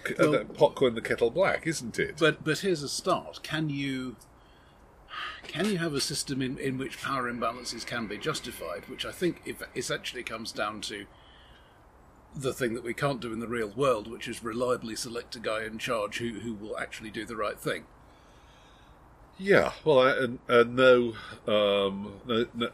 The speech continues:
Speaker 1: no system has, um, has been de-, devised that, uh, does that perfectly, or even adequately, to be perfectly honest.
Speaker 2: I, I think to keep it looking feudal, you, you might have something like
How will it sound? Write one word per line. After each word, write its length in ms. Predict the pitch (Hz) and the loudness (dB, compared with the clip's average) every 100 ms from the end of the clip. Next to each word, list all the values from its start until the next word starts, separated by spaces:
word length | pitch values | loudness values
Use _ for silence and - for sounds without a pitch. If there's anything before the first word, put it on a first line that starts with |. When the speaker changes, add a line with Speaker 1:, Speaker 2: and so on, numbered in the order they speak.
| 113 | -2
Speaker 1:
no 260 | 113 120 | 2 4
system 560 | 113 - 104 - 98 104 - | 2 0 -2 -2 -4 -4 0
has, 420 | 117 104 101 - - - - - - - - - | 4 6 4 -2 -8 -18 -20 -20 -20 -20 -20 0
um, 520 | 92 90 90 92 95 - | 4 6 6 4 -2 -6
has 180 | 107 98 | 2 2
been 200 | - 92 | 4 2
de-, 100 | 98 | 2
devised 500 | 104 101 95 101 92 | 0 2 8 10 8
that, 200 | 104 - | 2 -2
uh, 300 | - - 107 | -2 2 4
does 240 | 92 104 92 | 6 4 6
that 260 | 98 - | 4 4
perfectly, 640 | - 127 - 76 - 69 71 - - - - - - | 6 6 6 -4 -4 -8 -10 -14 -20 -20 -20 -20 2
or 120 | 101 | 6
even 360 | 107 98 98 82 | 6 4 2 2
adequately, 640 | 113 117 - - - 67 - | 2 2 0 -6 -6 -8 -10
to 100 | - | -14
be 120 | - | -12
perfectly 460 | - 101 - 85 65 62 | 2 2 2 -6 -12 -10
honest. 160 | 78 | 0
Speaker 2:
I, 200 | 135 127 | 2 4
I 60 | 120 | 2
think 220 | 180 139 | 0 -2
to 60 | - | -4
keep 220 | 135 113 | -6 -6
it 80 | 120 | -6
looking 300 | 123 - - | 6 8 8
feudal, 380 | 143 127 359 - - - - | 2 10 12 12 6 -16 -10
you, 140 | 123 | -8
you 60 | 127 | -6
might 220 | 131 120 | -6 -6
have 120 | 123 | -8
something 320 | - 113 117 | -8 -8 -8
like 320 | 117 113 - | -8 -10 -10